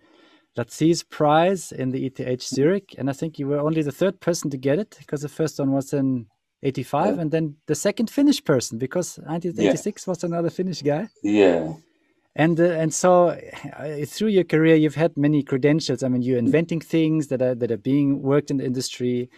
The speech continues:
Speaker 1: You
Speaker 2: Yeah.
Speaker 1: are writing papers. You, uh, so, so how do people say, "He's not a serious scientist,"
Speaker 2: Mm.
Speaker 1: uh, and at, at the same time, you are a serious scientist? So
Speaker 2: Mm-hmm.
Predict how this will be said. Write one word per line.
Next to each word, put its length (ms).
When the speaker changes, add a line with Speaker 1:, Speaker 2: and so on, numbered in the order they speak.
Speaker 1:
You 220
Speaker 2:
Yeah. 140
Speaker 1:
are 160
writing 360
papers. 640
You, 140
uh, 420
so, 220
so 180
how 340
do 120
people 340
say, 580
"He's 320
not 180
a 40
serious 380
scientist," 920
Speaker 2:
Mm. 400
Speaker 1:
uh, 400
and 120
at, 100
at 160
the 80
same 260
time, 420
you 140
are 160
a 60
serious 200
scientist? 520
So 80
Speaker 2:
Mm-hmm. 460